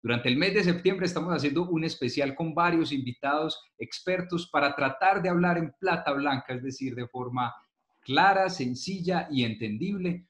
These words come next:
un tema que para muchos, eh, puede ser poco, que aunque puede ser común, pero puede ser difícil de entender.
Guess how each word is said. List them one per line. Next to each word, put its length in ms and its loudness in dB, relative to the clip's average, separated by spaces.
un 200 -2
tema 280 2
que 100 0
para 220 4
muchos, 680 -4
eh, 260 0
puede 300 4
ser 540 -2
poco, 580 4
que 140 0
aunque 300 0
puede 340 0
ser 180 0
común, 500 0
pero 240 -2
puede 260 -4
ser 220 -4
difícil 540 -2
de 60 -4
entender. 480 -12